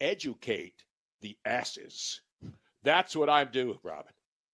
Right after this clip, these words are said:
Because one of the things you'll see on Twitter, and again,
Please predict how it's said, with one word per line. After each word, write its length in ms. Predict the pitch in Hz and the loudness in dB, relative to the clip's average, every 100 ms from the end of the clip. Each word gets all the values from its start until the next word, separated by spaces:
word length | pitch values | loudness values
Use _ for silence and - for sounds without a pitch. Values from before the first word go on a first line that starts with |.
| _ _ _ | _ _ _
Because 320 | 135 165 147 | -2 2 2
one 220 | 135 202 | 4 2
of 60 | 226 | 6
the 80 | 214 | 4
things 320 | 196 190 170 | 4 0 2
you'll 100 | 165 | 0
see 340 | 156 165 151 | 0 0 2
on 140 | 123 117 | 2 0
Twitter, 380 | - 143 92 104 | 0 0 0 -2
and 180 | 208 | -4
again, 300 | 214 240 151 | 0 2 2